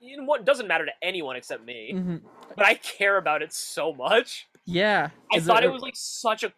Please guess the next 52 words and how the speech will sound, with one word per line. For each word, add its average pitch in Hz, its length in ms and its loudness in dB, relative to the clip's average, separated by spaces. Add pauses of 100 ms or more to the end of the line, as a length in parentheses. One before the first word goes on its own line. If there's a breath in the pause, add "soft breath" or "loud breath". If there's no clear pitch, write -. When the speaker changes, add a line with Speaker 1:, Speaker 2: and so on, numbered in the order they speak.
(120)
Speaker 1:
cool 208 320 -10
little 170 260 -6
detail 131 600 -6 (140 soft breath)
Speaker 2:
Mm-hmm. 196 140 4
Speaker 1:
that 196 200 2
gave, 180 260 -8
like, 185 320 -2 (400)
you 330 80 -8
know, 202 200 2
it's 240 200 -4
n-, 247 160 -10
it's, 254 240 -12 (280)
it's 269 160 -8
a 302 80 -4
way 294 120 0
of 277 80 -2
giving 285 180 -6
the 240 180 -6 (340)
credits 208 280 -2
personality, 180 800 -2 (220 soft breath)
but 220 80 4
also 302 200 4
getting 240 220 0
you 240 60 -10
to 214 120 2
actually 202 220 0
pay 226 180 -4
attention 160 580 -10
to, 139 120 -10
like, 123 220 -6 (100)
who 185 140 -10
the 170 100 -8
creators 135 500 -8
are. 104 360 -10 (400)
Speaker 2:
Yeah. 156 360 0 (160)
Speaker 1:
I 196 120 -2
felt 254 100 2
like 262 140 2
it 262 80 -2
made 226 160 0
me 240 140 2
approach 180 500 0
the 143 100 -12
Game 143 160 -4
of 143 140 -10
Thrones 135 300 -8
intro 120 260 -10
with 113 160 -12
respect 143 500 -6
to 131 120 -10
who 139 160 -8
actually, 127 460 -8